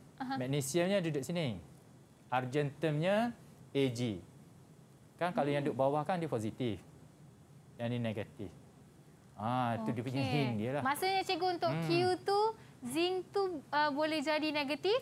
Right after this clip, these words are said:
Speaker 2: Ya.
Speaker 1: plumbum tu positif.
Speaker 2: Ya, betul. Ha, tu dah
Speaker 1: Okey,
Speaker 2: pandai dah tu.
Speaker 1: baru saya
Speaker 2: Ha,
Speaker 1: faham.
Speaker 2: dah faham dah tu.
Speaker 1: <laughs> Okey.
Speaker 2: <laughs> Okey, Wan ni.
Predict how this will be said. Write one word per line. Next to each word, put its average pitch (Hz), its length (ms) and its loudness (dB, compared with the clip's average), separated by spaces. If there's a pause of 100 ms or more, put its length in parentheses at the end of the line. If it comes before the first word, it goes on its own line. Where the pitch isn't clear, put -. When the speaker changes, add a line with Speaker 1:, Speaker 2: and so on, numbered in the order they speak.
(140)
Speaker 2:
Ya. 233 320 2
Speaker 1:
plumbum 320 560 2
tu 392 160 0
positif. 330 520 2
Speaker 2:
Ya, 147 240 6
betul. 104 600 -2
Ha, 92 160 -2
tu - 80 -4
dah - 80 0
Speaker 1:
Okey, 269 80 4
Speaker 2:
pandai 277 180 4
dah 269 80 4
tu. 262 120 4
Speaker 1:
baru 359 200 4
saya 339 220 2
Speaker 2:
Ha, - 20 -4
Speaker 1:
faham. 285 600 6
Speaker 2:
dah - 140 2
faham 123 260 4
dah 131 160 2
tu. 147 140 2 (440)
Speaker 1:
<laughs> 170 420 2
Okey. 262 340 -2 (140)
Speaker 2:
<laughs> 131 140 4
Okey, 143 260 2
Wan 127 140 2
ni. 180 120 2